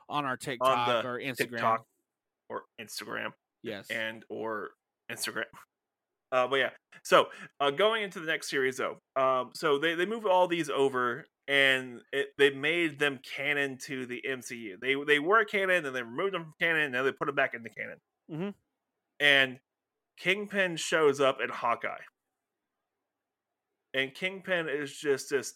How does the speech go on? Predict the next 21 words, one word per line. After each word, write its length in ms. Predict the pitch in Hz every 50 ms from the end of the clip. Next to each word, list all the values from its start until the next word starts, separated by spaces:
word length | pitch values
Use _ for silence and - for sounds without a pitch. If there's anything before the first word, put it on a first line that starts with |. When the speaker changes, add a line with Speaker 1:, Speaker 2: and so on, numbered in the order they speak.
| _
Speaker 2:
terrifying 800 | - - - - 151 151 156 160 156 - - 175 - 143 143 139 131
dude 240 | 131 123 120 120
showing 300 | 117 - 131 120 123 120
up 100 | 113 110
in 60 | 120 117
Hawkeye. 460 | 120 113 110 113 - 110 95 87 - - _ _ _ _ _ _ _ _ _ _ _
And 500 | 127 131 131 127 123 123 120 120 120 123
he 300 | 127 - - 139 135 131
fights 520 | 131 - - 135 139 156 165 165 - - - _ _ _ _
the 80 | 135 127
new 200 | 127 135 151 147
Hawkeye, 420 | 131 123 117 113 - 113 104 82
the 100 | 82 113
new, 140 | 113 127 135 -
the 100 | - 131
girl. 360 | 107 127 127 131 143 156 180 _ _ _ _ _ _ _ _ _ _ _ _ _ _ _ _ _ _ _
He 100 | - 135
fights 360 | 131 - 180 180 180 175 - -
her, 420 | - 165 147 135 123 117 104 - - _ _ _
and 340 | 143 143 139 135 131 123 117 - _ _
it, 220 | 135 143 147 -